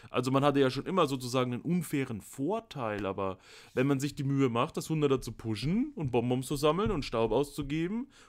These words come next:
und man ist dann eben besser als der, warum ist es dann unfair, wenn einer sagt, ich setz alles daran, mein Dialga jetzt von Level vierzig auf fünfzig zu pushen und dann in der Go Battle League anzutreten?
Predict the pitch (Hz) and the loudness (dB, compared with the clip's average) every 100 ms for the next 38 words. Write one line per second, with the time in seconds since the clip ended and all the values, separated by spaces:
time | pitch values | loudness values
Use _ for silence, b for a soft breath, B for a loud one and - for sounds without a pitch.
0 | b 135 139 139 143 147 127 135 127 b | b 0 2 2 2 2 2 2 0 b
1 | b 120 113 151 117 110 107 113 120 160 | b -2 2 4 4 0 0 2 4 4
2 | 214 226 _ _ _ _ _ _ - 104 | 0 -4 _ _ _ _ _ _ -4 0
3 | 123 143 147 127 - 196 220 - 135 151 | 2 2 0 -2 2 2 2 4 4 4
4 | 156 147 113 135 139 139 147 139 135 - | 6 4 4 2 2 4 4 2 -6 -8
5 | - _ _ 120 117 135 - - 165 247 | -16 _ _ -6 0 0 -2 0 4 4
6 | 240 - 127 123 127 - - b b 107 | 4 0 2 4 4 2 -8 b b 0
7 | 113 160 196 196 147 143 127 147 165 139 | 2 4 2 -4 -2 4 6 8 6 4
8 | 123 123 131 - 131 127 127 - 143 135 | 6 2 2 -2 0 2 2 2 2 2
9 | 123 107 - 285 349 - 135 - 117 131 | -6 -6 -2 -2 -2 -8 -8 -6 -6 0
10 | 135 139 151 - b b b 123 110 143 | 0 -2 -8 -10 b b b -16 0 4
11 | 254 330 277 196 175 143 143 131 135 131 | 4 2 0 4 4 6 6 6 2 2
12 | 127 135 143 - 143 147 160 175 | 2 0 -6 -4 0 0 0 -6